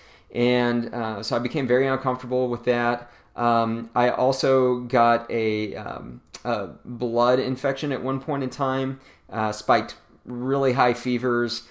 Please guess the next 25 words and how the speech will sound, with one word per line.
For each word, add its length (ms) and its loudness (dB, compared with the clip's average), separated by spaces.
um, 440 -2
a 160 -4
lot 240 2
of 80 2
anemia. 800 -2
Um, 460 -6
I 140 -6
had 180 -4
a 40 -6
situation 560 -4
where 300 0
I 120 2
was 320 4
home, 520 0
uh, 340 -2
for 240 2
a 60 -2
day 200 2
or 100 2
two 340 0
and 80 -2
my 100 -4
nose 360 0
started 380 2
bleeding 480 -2